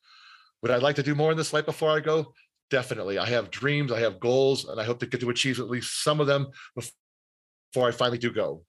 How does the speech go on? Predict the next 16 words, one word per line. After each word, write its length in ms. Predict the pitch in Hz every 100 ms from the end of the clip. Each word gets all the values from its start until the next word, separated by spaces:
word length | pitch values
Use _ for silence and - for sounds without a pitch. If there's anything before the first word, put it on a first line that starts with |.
| _ _ -
But 240 | 107 - -
I'm 140 | 127
very 180 | - 123
much 200 | 110 101
at 120 | 101
peace 180 | - 87
with 80 | 85
it. 140 | 82 -
And, 140 | - 98
and 120 | 92
there's 140 | 101
a 40 | 113
part 180 | 123 117
of 40 |
me 60 | 113
that, 160 | 117